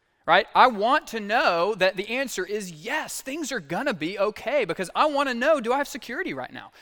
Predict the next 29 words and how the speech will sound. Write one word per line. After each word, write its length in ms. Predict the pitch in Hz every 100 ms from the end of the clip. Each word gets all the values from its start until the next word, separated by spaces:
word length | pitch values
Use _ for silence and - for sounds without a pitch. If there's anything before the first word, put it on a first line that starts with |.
| -
Do 100 | 226
I 120 | 277
have 100 | 277
security 560 | 233 - - 277 277 247
in 80 |
my 120 | 233 220
life? 260 | 220 208
Do 60 | 214
I 40 |
have 80 | 208
security 460 | 220 - 226 254 233
for 160 | 220
my 140 | 196 151
family? 640 | - 165 214 180 120 123 _ _ _ _ _ _ _ _ _ _ _ _ -
Do 60 |
I 40 | 196
have 80 | 190
security 500 | 190 - 262 269 240
for 160 | 214
my 160 | 185 151
friends, 560 | - 196 185 143 131
the 60 | 135
people 240 | - 185 160
that 100 | 143
I 80 |
love? 500 | 135 139 123 123 - _ _ _ _ _ _ _ _ _ _ _ _ _ _ _ _ _ _ _ _ _ _ _ _ -
And 180 | 190 202
this 220 | 302 -
church 800 | - - 294 202 208 - - -